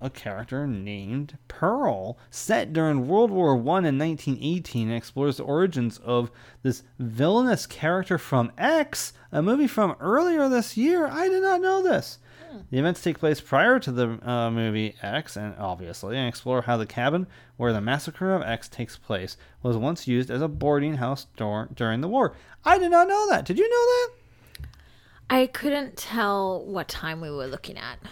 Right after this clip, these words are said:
Speaker 1: Hmm.
Speaker 2: Just
Speaker 1: We
Speaker 2: a, just a very scary time.
Speaker 1: It probably doesn't help that we haven't seen X yet, so that's, that's actually a big surprise. See How They Run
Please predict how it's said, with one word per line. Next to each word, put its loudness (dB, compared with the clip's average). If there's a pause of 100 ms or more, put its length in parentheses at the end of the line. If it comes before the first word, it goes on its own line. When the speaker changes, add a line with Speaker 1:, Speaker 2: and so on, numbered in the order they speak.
(360)
Speaker 1:
Hmm. 2 (220)
Speaker 2:
Just 0
Speaker 1:
We 4
Speaker 2:
a, 0
just -6
a -6
very -4
scary -6
time. -12
Speaker 1:
It -8
probably 2
doesn't -2
help -4
that -10
we -4
haven't 0
seen -2
X -2
yet, -4 (420)
so 4
that's, 0
that's -8
actually -8
a -10 (120)
big -6
surprise. -2 (320)
See 4
How 6
They 4
Run 4